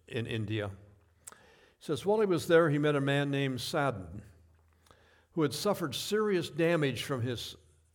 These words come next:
uh, from leprosy to his hands and his feet. After some work with the doctor's Brand,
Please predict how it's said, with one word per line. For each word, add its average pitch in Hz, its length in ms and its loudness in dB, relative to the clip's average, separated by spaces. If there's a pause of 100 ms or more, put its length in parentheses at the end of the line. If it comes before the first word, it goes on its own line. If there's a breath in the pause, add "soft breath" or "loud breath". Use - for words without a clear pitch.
(180)
uh, 120 160 -4 (100)
from 143 240 -4
leprosy 139 480 -2
to 139 140 -6
his 123 180 -2
hands 135 340 -2
and 123 100 -4
his 113 180 -6
feet. 117 340 -6 (2250 soft breath)
After 135 300 0
some 156 260 -4
work 143 280 0
with 135 120 -4
the 113 100 -4
doctor's 120 640 -2
Brand, 123 520 -4